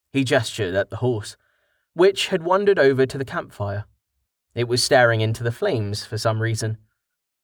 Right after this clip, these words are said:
Rain tore his gaze back to Carten. "Carten, never mind that, little mouse. We've got other problems." "Problems? What problems?"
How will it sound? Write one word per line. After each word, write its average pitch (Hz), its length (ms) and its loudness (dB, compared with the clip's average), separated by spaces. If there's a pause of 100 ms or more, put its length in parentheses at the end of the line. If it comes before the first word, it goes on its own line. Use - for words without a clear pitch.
(320)
Rain 139 480 2
tore 139 260 2
his 131 160 4
gaze 101 380 0
back - 260 -4
to 110 100 -14
Carten. 98 640 -6 (920)
"Carten, 117 640 -4 (760)
never 165 360 4
mind 143 340 2
that, 127 340 2
little 135 320 -2
mouse. 131 460 -2 (640)
We've 165 200 0
got 190 340 4
other 135 300 0
problems." 123 680 -2 (880)
"Problems? 135 520 -4 (720)
What 123 420 -2
problems?" - 580 -10